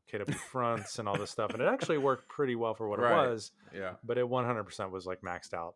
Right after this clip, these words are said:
Speaker 1: and it, it was be a limiting factor. And because Fortune goes to all the
Speaker 2: Mm-hmm.
Speaker 1: events and
Speaker 2: Mm-hmm. <laughs>
Speaker 1: is on a lot of the fast cars, and we were <laughs> limited to one ways.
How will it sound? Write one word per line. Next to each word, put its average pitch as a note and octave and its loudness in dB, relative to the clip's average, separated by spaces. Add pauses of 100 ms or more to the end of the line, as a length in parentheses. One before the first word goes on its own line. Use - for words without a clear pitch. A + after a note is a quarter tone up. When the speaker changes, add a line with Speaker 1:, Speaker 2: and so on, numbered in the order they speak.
Speaker 1:
and F2 -10 (560)
it, C3 -12
it A#2 -4
was A#2 0
be A#2 0
a A#2 -2
limiting G#2+ -2
factor. F#2+ -6
And F#2+ -8 (560)
because A2+ 0
Fortune C3 -4 (120)
goes G#2+ -2
to B2 -6
all G#2 0
the G2 -2
Speaker 2:
Mm-hmm. F#2+ -4
Speaker 1:
events A#2 -4
and A2 -4 (180)
Speaker 2:
Mm-hmm. - 0
<laughs> - 0
Speaker 1:
is - 0
on A2+ 4
a A2+ 0
lot G#2+ 6
of A2 2
the G#2+ 0
fast G#2+ 0
cars, A2 0
and G2 -8 (160)
we A2+ -4
were B2 2
<laughs> - -6
limited C3 0
to B2 2
one A#2+ 0
ways. - 0